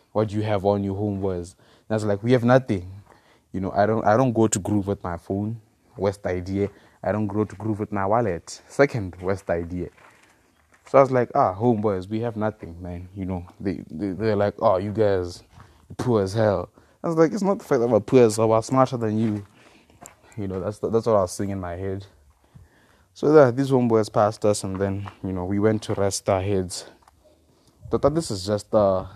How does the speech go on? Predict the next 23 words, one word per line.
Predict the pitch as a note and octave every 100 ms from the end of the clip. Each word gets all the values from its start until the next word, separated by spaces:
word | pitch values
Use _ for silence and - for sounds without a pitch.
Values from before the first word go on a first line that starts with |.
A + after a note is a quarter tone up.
| -
a | G2+
proof | A#2 G#2+
of | G2 -
life, | F#2+ G#2 - - -
that | G2
I | G2+ G2+ -
am | G#2 G2+
still | - - G2+
available, | F#2 G2+ G2 G#2 A2
that | G#2 G2+
I | F#2
am | G2+ G2+
still | - G#2
around. | F#2+ G2 G#2 G#2 _ - _ _ _ _ _
And | G#2 A2
as | A#2+
I'm | A#2
telling | G#2+ A#2 A#2+ A#2
you, | A2+
I | G#2
am | G2+ G#2+
working | A#2 - A#2+ -
on | A2 A2 A2